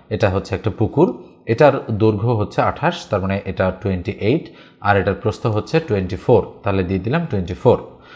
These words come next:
তাহলে বলা হচ্ছে পুকুরের ক্ষেত্রফল, তাল-, তাহলে আমরা বলতে পারি যেহেতু এটা একটা আয়তক্ষেত্র, তাহলে আয়তক্ষেত্রের, আহ, ক্ষেত্রফল বা area equal to আমরা বলতে পারি দৈর্ঘ্য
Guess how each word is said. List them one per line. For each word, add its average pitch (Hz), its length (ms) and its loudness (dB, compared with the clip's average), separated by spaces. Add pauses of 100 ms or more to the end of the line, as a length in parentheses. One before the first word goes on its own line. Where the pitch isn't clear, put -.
(140)
তাহলে 160 180 6
বলা 160 120 6
হচ্ছে 156 160 0
পুকুরের 113 380 0
ক্ষেত্রফল, 95 520 -2 (160)
তাল-, 151 360 4
তাহলে 143 200 6
আমরা 131 180 2
বলতে 113 280 4
পারি 107 240 4
যেহেতু 104 540 0
এটা 104 240 2
একটা 95 380 0 (280)
আয়তক্ষেত্র, 165 680 4 (160)
তাহলে 104 180 4
আয়তক্ষেত্রের, 110 640 2
আহ, - 540 -6
ক্ষেত্রফল 113 640 0
বা 101 260 2
area 104 400 2
equal 92 300 -2
to 160 80 4
আমরা 101 200 2
বলতে 92 300 -2
পারি 107 420 0 (340)
দৈর্ঘ্য 101 680 2